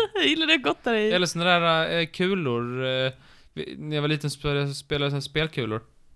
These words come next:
Speaker 1: Mhm.
Speaker 2: Eh, eller vi... Det var ett tag i
Speaker 1: Jag
Speaker 2: min
Speaker 1: var liten och spelade kula på skolgården.
Speaker 2: Ja, visst.
Speaker 1: <laughs>
Speaker 2: Det var en annan tid. Vi hade
Speaker 1: Det
Speaker 2: inte
Speaker 1: var en
Speaker 2: iPad.
Speaker 1: helt annan tid. <laughs> Vi hade inte
Speaker 2: Eh,
Speaker 1: iPad.
Speaker 2: <laughs>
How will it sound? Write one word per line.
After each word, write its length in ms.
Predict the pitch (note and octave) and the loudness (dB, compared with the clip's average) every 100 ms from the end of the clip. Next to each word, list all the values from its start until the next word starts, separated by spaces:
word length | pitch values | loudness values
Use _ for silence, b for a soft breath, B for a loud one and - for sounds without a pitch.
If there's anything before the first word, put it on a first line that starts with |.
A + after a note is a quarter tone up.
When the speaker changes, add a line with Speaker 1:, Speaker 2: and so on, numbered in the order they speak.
| _ A3 | _ -4
Speaker 1:
Mhm. 240 | A#2+ B2 | -2 0
Speaker 2:
Eh, 380 | C3+ C3 C#3 C3+ | 0 2 2 0
eller 120 | D3 | 0
vi... 260 | D3 D3 C#3 - - - - - | 0 -2 -6 -14 -18 -20 -20 -8
Det 100 | D#3+ | 0
var 220 | F#3 E3 | 4 4
ett 220 | - - | 2 0
tag 300 | F#3 C#3+ C3+ | 4 4 2
i 240 | D3 D#3 | 0 2
Speaker 1:
Jag 80 | D#3 | 2
Speaker 2:
min 120 | D#3 | 4
Speaker 1:
var 60 | D3 | 4
liten 180 | C#3+ A#3 | 4 0
och 80 | A3+ | 0
spelade 300 | A#3+ A#3+ B3 | 0 0 2
kula 400 | C4+ A3+ F#3+ G3 | 0 4 4 4
på 120 | A3 | 0
skolgården. 640 | A#3 A#3+ G#3 G3 F3+ F#3+ | -2 -4 -2 -2 4 6
Speaker 2:
Ja, 160 | C#3 C#3+ | 8 8
visst. 220 | C#3 C#3+ G#4+ | 8 8 8
Speaker 1:
<laughs> 40 | G4+ F#4+ - - - D#4 _ - F#4+ F4 D#4 C#4 B3 B B | 6 2 2 -2 -4 -12 _ -4 -2 -2 -6 -12 -16 B B
Speaker 2:
Det 60 | C3+ | 0
var 80 | |
en 80 | D3+ | 2
annan 200 | F#3+ F3+ | 4 2
tid. 340 | - F#3+ B2 - | 2 0 0 -4
Vi 80 | D3 | 0
hade 100 | D#3+ | 2
Speaker 1:
Det 40 | |
Speaker 2:
inte 100 | - C4 | 4 4
Speaker 1:
var 80 | B3 | 4
en 60 | A#3+ | 6
Speaker 2:
iPad. 100 | A#3 | 4
Speaker 1:
helt 120 | A#3 | 4
annan 180 | A3 G#3 | -2 -4
tid. 220 | A3 G#3+ | -6 -8
<laughs> 60 | - | 0
Vi 80 | C#3 | 4
hade 460 | C#3 C#3+ C#3+ C#3+ | 6 8 6 6
inte 60 | D3 | 6
Speaker 2:
Eh, 40 | - | 4
Speaker 1:
iPad. 260 | - - - - | 0 0 2 6
Speaker 2:
<laughs> 280 | G3 - | 6 6